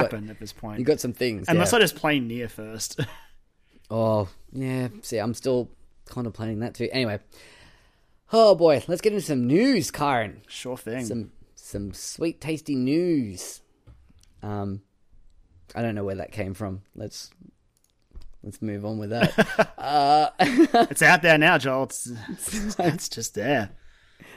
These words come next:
Speaker 2: It is,
Speaker 1: And now,
Speaker 2: isn't
Speaker 1: and
Speaker 2: it?
Speaker 1: now that
Speaker 2: Oh,
Speaker 1: we've,
Speaker 2: boy.
Speaker 1: we've let it dwell, like, you just can't edit it out. It's just
Speaker 2: I
Speaker 1: there.
Speaker 2: can't edit it out. It's got, it's,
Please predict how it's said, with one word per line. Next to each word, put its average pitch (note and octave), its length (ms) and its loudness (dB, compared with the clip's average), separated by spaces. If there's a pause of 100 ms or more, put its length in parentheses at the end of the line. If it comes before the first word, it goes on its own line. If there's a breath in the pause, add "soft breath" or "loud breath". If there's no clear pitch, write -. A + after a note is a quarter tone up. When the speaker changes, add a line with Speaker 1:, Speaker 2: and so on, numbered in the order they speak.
(120 loud breath)
Speaker 2:
It E3+ 160 -4
is, D3+ 220 4
Speaker 1:
And E3+ 100 6
now, F3 60 10
Speaker 2:
isn't F3+ 140 10
Speaker 1:
and D#3+ 100 6
Speaker 2:
it? - 20 6
Speaker 1:
now E3 120 8
that D#3+ 100 -2
Speaker 2:
Oh, D3+ 60 4
Speaker 1:
we've, C#3 160 2
Speaker 2:
boy. C3+ 180 2
Speaker 1:
we've C3 240 4
let C#3+ 180 2
it - 160 -4
dwell, B2 340 -2
like, E3+ 240 -6
you A#2+ 60 -10
just A2 180 -12
can't B2 400 -4
edit A#2+ 200 -6
it B2 100 -4
out. B2 300 -4
It's G#2+ 120 -10
just A2+ 160 -6
Speaker 2:
I B2 60 0
Speaker 1:
there. A2+ 100 -6
Speaker 2:
can't C#3 220 0
edit A#2 200 -2
it G#2 180 -6
out. A#2 220 -6
It's A2 200 -6
got, C#3 240 -2
it's, B2+ 160 -4